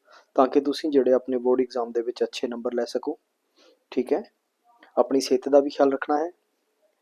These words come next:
ਬਿਲਕੁਲ ਫਿਕਰ ਨਹੀਂ ਕਰਨੀ। ਅਗਰ ਤੁਸੀਂ ਪੜ੍ਹਦੇ ਹੋ ਤਾਂ ਤੁਹਾਡੇ ਪੇਪਰ ਅੱਛੇ ਹੀ ਹੋਣਗੇ। ਤਾਂ ਹੁਣ ਆਪਾਂ ਪੇਪਰ ਜਿਹੜਾ ਹੈ ਉਹ ਸ਼ੁਰੂ ਕਰਨਾ,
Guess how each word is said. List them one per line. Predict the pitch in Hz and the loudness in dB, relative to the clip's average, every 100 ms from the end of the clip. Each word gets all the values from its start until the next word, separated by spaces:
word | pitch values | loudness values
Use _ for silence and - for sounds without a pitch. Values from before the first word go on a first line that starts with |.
| _ _ _ _ _ _ _ _ _ _ _ | _ _ _ _ _ _ _ _ _ _ _
ਬਿਲਕੁਲ | 123 123 120 151 | 0 2 4 4
ਫਿਕਰ | - 123 139 | 2 0 0
ਨਹੀਂ | 147 | 2
ਕਰਨੀ। | 147 143 165 | 2 2 2
ਅਗਰ | 175 139 - | 2 2 0
ਤੁਸੀਂ | 135 - | -8 2
ਪੜ੍ਹਦੇ | 117 120 147 | 2 4 2
ਹੋ | 160 | 0
ਤਾਂ | 175 147 | -4 -4
ਤੁਹਾਡੇ | 143 123 | -2 0
ਪੇਪਰ | 127 120 123 | 0 0 -2
ਅੱਛੇ | 113 - | -2 0
ਹੀ | 127 139 | 0 0
ਹੋਣਗੇ। | 135 135 170 - _ _ _ _ _ _ | -4 -6 -8 -12 _ _ _ _ _ _
ਤਾਂ | 139 | 2
ਹੁਣ | 139 139 | 4 2
ਆਪਾਂ | 139 143 139 - | 4 2 2 2
ਪੇਪਰ | 131 - 135 | 2 2 2
ਜਿਹੜਾ | 135 127 | 2 2
ਹੈ | 135 | 0
ਉਹ | 131 | -2
ਸ਼ੁਰੂ | 123 127 131 | -4 -6 0
ਕਰਨਾ, | 135 123 123 | 0 -2 -6